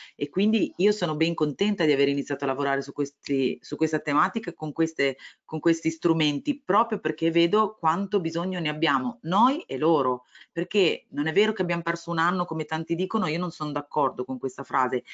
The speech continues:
però è vero che abbiam perso delle cose, quello sì, e, e quindi dobbiamo lavorarci, dobbiamo lavorarci. Ci avremmo dovuto lavorare comunque,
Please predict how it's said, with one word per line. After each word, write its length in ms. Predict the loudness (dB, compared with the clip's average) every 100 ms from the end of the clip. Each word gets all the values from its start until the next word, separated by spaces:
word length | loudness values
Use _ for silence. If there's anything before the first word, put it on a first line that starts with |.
| -20 -20 _
però 560 | 4 4 6 6 4 2
è 140 | 2
vero 320 | 4 4 2
che 440 | 0 2 2 2 -4 -20 _ -8
abbiam 220 | -6 -4
perso 280 | -6 -4 0
delle 220 | 0 0
cose, 440 | 0 2 2 -2
quello 260 | 0 0 0
sì, 380 | -2 -4 -4 -8 _ _
e, 460 | -4 -2 0 -2 -4
e 100 | -4
quindi 560 | 0 4 4 4 2 0
dobbiamo 460 | 0 2 2 2
lavorarci, 720 | 2 0 0 0 -2 -8 -10
dobbiamo 320 | -6 -4 0 0
lavorarci. 460 | 0 -2 -2 -6
Ci 120 | 0 2
avremmo 320 | 2 2 2
dovuto 360 | 2 2 0
lavorare 400 | 0 2 2 0
comunque, 800 | 2 0 2 0 -2 0 2 2